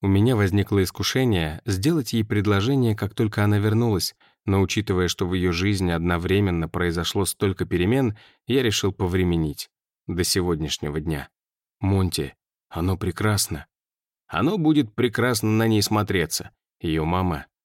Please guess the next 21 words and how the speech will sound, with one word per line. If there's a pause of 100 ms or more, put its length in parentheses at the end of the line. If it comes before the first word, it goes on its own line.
(140)
так
бы
ею
гордилась». (460)
Подняв
взгляд, (360)
я
вижу,
что
Монти
блестящими
карими
глазами
смотрит
на
коробочку
с
кольцом
в
моих
руках.